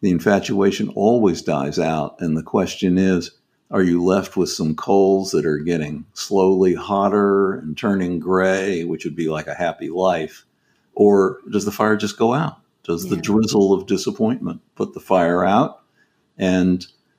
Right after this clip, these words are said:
Speaker 1: then perhaps you go look for someone else to, to be the fire starter and have the whoosh.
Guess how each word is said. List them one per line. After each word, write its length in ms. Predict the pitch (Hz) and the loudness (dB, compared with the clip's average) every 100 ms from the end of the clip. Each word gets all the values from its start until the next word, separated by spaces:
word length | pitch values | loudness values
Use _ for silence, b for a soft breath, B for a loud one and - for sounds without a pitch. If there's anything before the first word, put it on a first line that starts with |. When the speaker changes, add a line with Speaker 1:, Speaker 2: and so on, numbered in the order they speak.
| _ | _
Speaker 1:
then 260 | 95 98 95 | -2 0 0
perhaps 840 | 87 92 92 87 85 - - - - _ _ _ _ _ _ _ | 0 0 0 0 -2 -8 -14 -16 -20 _ _ _ _ _ _ _
you 220 | 90 87 | -6 -2
go 160 | 82 87 | 0 2
look 300 | 90 95 135 | 4 2 2
for 120 | 95 | -6
someone 400 | - 98 98 101 | 0 2 2 4
else 300 | 240 117 - | 4 2 -2
to, 100 | - | -10
to 140 | - | -6
be 140 | 78 95 | -4 -2
the 120 | 82 | -4
fire 360 | - 92 90 98 | 0 0 2 0
starter 580 | - 98 90 110 82 92 | 2 2 4 2 0 -2
and 280 | 85 90 78 | -6 -6 -2
have 240 | 95 82 | -2 -2
the 100 | 85 | -2
whoosh. 540 | 90 101 - - - | 0 0 -2 -8 -8